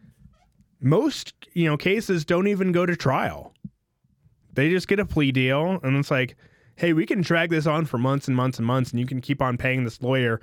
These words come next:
so much money, or you can just take this plea deal. Um, we'll give you two months in local jail,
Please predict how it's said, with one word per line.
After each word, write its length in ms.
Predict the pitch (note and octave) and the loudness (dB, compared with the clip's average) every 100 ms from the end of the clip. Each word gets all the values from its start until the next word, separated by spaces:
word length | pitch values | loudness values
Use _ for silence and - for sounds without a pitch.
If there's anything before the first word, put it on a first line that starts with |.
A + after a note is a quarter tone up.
| - - | -10 -20
so 300 | - - C#3+ C3 | -20 -2 0 2
much 180 | B2+ B2+ | 0 0
money, 400 | C#3 B2+ G#2+ - _ _ _ _ | -2 -2 -4 -10 _ _ _ _
or 380 | F#3 F#3+ C#3 B2+ | 4 4 4 2
you 240 | B2+ B2+ | 0 0
can 180 | B2 B2 | 0 -2
just 180 | A#2+ - | -4 -2
take 160 | A#2+ | -4
this 140 | A2 - | -4 -4
plea 220 | F#3+ A3 | 0 0
deal. 420 | C3+ G#2 G#2 A#2 - - _ _ _ _ - | 0 0 -2 -2 -6 -20 _ _ _ _ -2
Um, 600 | B2+ A#2+ A2 G#2 G2 G2+ - - | 0 2 0 -2 -4 -8 -12 -10
we'll 180 | C3+ D3 | -2 0
give 220 | C#3+ D3 | 2 2
you 380 | C#3 C3+ B2 A#2+ | 4 4 4 2
two 220 | A#2 - G3+ | 0 -2 2
months 300 | F3+ F3+ F3+ | 2 0 0
in 160 | D3 | 0
local 280 | C#3+ D3 D#3+ | 2 0 0
jail, 600 | C#3+ C3 B2 A#2+ A#2+ A#2+ | 0 0 0 0 0 -2